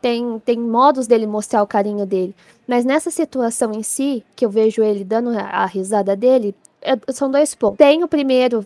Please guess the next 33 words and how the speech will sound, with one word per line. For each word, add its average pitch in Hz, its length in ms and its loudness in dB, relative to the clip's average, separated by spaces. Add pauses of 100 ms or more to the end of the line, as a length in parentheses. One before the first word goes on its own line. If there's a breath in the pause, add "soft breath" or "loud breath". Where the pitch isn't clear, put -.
(100)
ali, 220 340 0
que 302 160 -4
fica 233 300 -2
mais 220 180 -2
descarado, 226 680 2
que - 100 -8
é 220 40 0
a - 20 -2
questão 220 480 -2
do, 196 320 -2
do 196 120 -6
sangue 233 380 0
Velaryon, 214 680 4
né? 214 280 0
Pontuando 214 720 -2 (500 loud breath)
a 196 440 4
questão 226 340 0
dos 220 160 -6
filhos 226 300 0
da 208 100 4
Rhaenyra, 226 720 2 (280 loud breath)
que 214 440 0
t-, - 100 -8
todo 262 280 6
mundo 254 240 -2
consegue 220 500 0
ver 233 400 4
que - 180 -2
os 202 340 -8
meninos 214 520 -4
ali 208 380 -2
não 202 140 -6
têm 196 400 -6